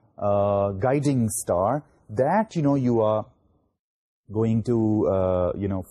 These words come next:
first of all search about. Uh,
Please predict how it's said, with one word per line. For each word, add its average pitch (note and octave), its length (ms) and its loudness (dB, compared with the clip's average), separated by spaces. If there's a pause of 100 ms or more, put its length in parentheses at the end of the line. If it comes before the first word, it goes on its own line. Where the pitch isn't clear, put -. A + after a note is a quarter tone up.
first C#3 220 -2
of A#2+ 100 -4
all G2+ 180 0
search A2 440 -2
about. D#2+ 400 -2 (560)
Uh, G2+ 500 0